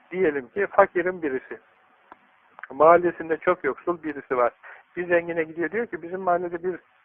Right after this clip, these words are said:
fakir aile var, ölüyor açlıktan. Benim param yok, yardım edemiyorum." E, göster onu bakalım hangi evde oturuyormuş. Zengin arabasını atlıyor, gidiyor. Pirinçler, efendim, etler,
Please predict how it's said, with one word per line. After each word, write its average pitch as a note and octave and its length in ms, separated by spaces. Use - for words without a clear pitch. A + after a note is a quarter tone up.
fakir D#3 300
aile E3+ 380
var, F#3 160
ölüyor G#3+ 380
açlıktan. C#3+ 480
Benim F#3 180
param G3 320
yok, D3+ 160
yardım D#3 280
edemiyorum." C#3 520
E, F3+ 60
göster G3+ 400
onu G3 180
bakalım D3+ 340
hangi F3+ 240
evde D3 220
oturuyormuş. C#3+ 440
Zengin E3 340
arabasını D3 460
atlıyor, C#3 320
gidiyor. D3+ 400
Pirinçler, D3+ 580
efendim, C3+ 640
etler, D3 440